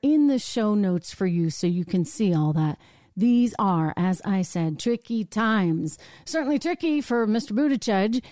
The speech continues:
who's trying to deal with a real mess. I'm glad that the, the planes are up and running.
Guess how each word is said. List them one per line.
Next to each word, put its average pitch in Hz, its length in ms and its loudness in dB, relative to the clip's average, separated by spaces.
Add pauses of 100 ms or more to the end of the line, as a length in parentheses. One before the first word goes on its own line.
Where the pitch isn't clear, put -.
(180)
who's 202 160 0
trying 208 300 -2
to 180 80 0
deal 208 340 2
with 185 160 2
a 175 100 0
real 185 400 2
mess. 170 520 -2 (320)
I'm 196 160 2
glad 233 340 2
that 190 160 0
the, 170 160 -2
the - 120 -8
planes 226 420 0
are 202 80 2
up 196 220 -2
and 175 180 2
running. 202 500 2